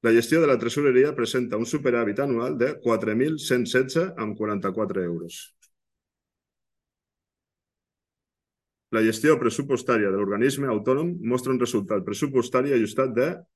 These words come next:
dos mil sis-cents setanta-sis amb quaranta-cinc euros. Un grau d'execució del pressupost de despeses del cinquanta-u coma cinquanta-u per cent i d'ingressos del cinquanta-quatre coma cinquanta-quatre per cent respecte a les previsions definitives.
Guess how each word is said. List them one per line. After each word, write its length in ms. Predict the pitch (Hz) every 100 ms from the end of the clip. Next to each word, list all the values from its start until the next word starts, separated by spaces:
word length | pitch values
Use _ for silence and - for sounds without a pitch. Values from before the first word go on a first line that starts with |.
| _ _
dos 260 | 110 110 110
mil 240 | 135 151
sis-cents 480 | 123 113 - 113 98
setanta-sis 680 | 101 135 131 101 - 156 - -
amb 160 | 110 107
quaranta-cinc 560 | 101 92 95 104 87
euros. 460 | 82 78 - - _ _ _ _ _ _ _ -
Un 80 | 135
grau 220 | 156 156
d'execució 560 | 147 135 131 120 117 113
del 140 | 101 90
pressupost 460 | 98 98 127 123
de 20 |
despeses 720 | 101 95 - 131 165 175 170 -
del 220 | 107 107
cinquanta-u 800 | 107 95 104 101 110 123 104 -
coma 160 | 113 104
cinquanta-u 480 | 104 95 95 101
per 140 | 120 113
cent 300 | - 147 196 - _ _ _ _ _ _ _ -
i 100 | 143
d'ingressos 760 | 147 117 127 139 180 180 - -
del 140 | 104
cinquanta-quatre 720 | 110 110 110 98 101 123 143 139
coma 160 | 117
cinquanta-quatre 720 | 110 101 101 95 95 113 110
per 80 | 95
cent 220 | 85 85 82
respecte 540 | 87 113 - 139 139 165
a 80 | 190 110
les 140 | 107
previsions 640 | 107 104 104 123 135 160 - -
definitives. 640 | 101 95 90 85 - -